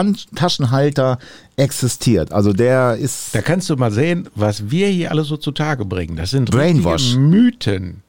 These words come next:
Speaker 2: Und ich habe immer gedacht, das ist einfach nur eine Geschichte. Und du kennst die Geschichte und jemand anders kennt die Geschichte. Und die
Speaker 1: Genau.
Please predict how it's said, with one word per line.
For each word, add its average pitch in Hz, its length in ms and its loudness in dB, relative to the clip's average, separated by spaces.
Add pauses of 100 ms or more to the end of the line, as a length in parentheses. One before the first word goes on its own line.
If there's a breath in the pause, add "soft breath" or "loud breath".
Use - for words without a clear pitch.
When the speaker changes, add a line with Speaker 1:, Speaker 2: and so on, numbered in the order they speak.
Speaker 2:
Und 120 180 -2
ich 139 120 -2
habe 120 120 -2
immer 98 140 0
gedacht, 98 240 -4
das 90 120 -2
ist 90 60 -2
einfach 95 200 -2
nur 95 100 -2
eine 85 140 -4
Geschichte. 180 400 -6
Und 80 140 -6
du 196 100 0
kennst 208 240 -4
die 202 60 -6
Geschichte 175 420 -6
und 82 120 -4
jemand 87 240 -8
anders 160 260 -4
kennt 160 160 -4
die 143 60 -6
Geschichte. 135 380 -8
Und 104 140 2
die 147 40 4
Speaker 1:
Genau. 202 140 2